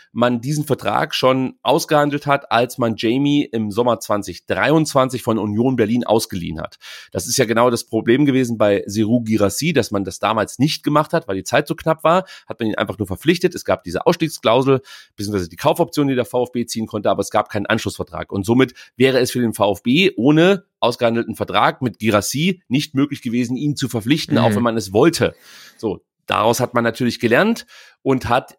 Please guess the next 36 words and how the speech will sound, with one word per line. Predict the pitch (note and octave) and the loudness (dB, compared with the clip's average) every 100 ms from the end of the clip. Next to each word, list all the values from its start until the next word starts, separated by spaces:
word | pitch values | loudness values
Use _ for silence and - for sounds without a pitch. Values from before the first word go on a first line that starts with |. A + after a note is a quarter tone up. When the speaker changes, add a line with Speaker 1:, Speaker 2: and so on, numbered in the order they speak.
| - | -20
Speaker 1:
diesmal | G2+ G2 E3 G#3 F#3+ F3 E3+ F3+ - _ - | -18 -6 -4 -2 0 2 2 -2 -6 _ -4
den | A#2+ A2 | -4 -2
Vertrag | G#2 - G#2 A#2 D3+ - _ - | -6 -4 -2 0 0 -4 _ -6
mit | G#2 - | -6 0
Jamie | B2 A#2 G#2 | 0 2 -2
im | F#2+ | -6
Vorfeld | - D3+ E3+ A2 | 0 2 2 0
ausgehandelt | D3 C#3 A#2+ B2+ C3 A#2+ | 0 0 -2 0 -2 -2
und | G#2 | 0
da | G#2 | 2
würde | B2+ A#2+ | 2 0
ich | |
sagen, | A2+ A2+ A2+ | 2 2 2
sind | G2 F2 | -4 -2
zwanzig | A2 B2+ - | -2 -2 -6
bis | G2 | -4
fünfundzwanzig | C3+ C3+ A#2 G#2+ F#2+ | 0 0 0 -4 -4
Millionen | G2 G2+ C#3+ D3+ | 0 2 4 2
als | G2+ | -2
hinterlegte | A2 G2+ A2 - - | -2 0 0 -2 0
Ausstiegsklausel | D#3 - D#3 C3+ - A#2+ A#2+ D#3+ F#3 A#3+ B3+ _ _ _ _ | 0 0 -6 -6 -4 0 2 2 2 2 0 _ _ _ _
nachvollziehbar, | F#2 A2 C#3+ - F3 E3+ F3+ F#3+ F3+ A3+ G#3+ - | -2 -2 0 0 -2 -2 -8 0 2 2 -2 0
weil | A#2+ C3+ C3+ - | 2 2 -2 -2
ganz | C#3 G2+ | -2 0
ehrlich, | B2+ F3+ F3 - | 0 0 0 -2
also | A#2+ A#2+ A#2+ - | -2 2 0 -2
ich | - - _ _ _ _ _ _ | -8 -10 _ _ _ _ _ _
würde | A#2+ G#2 D#3+ G3+ - - | -18 -2 0 2 -2 -2
behaupten, | A2 C3+ F3 C#3+ C#3+ | 2 2 0 -2 -2
dass | A#2 A#2 - | 2 0 0
im | - B2 A2+ | -2 -2 -2
Sommer | G#2+ C3 G#3+ - | -2 0 2 0
zwanzig | D#3 C#3 | -2 -2
dreiundzwanzig | C3 C3 C#3 G2 F2+ F#2 - | -2 0 -2 -6 -8 -12 -6
bis | G3 - | -6 2
auf | C3+ B2 | 0 0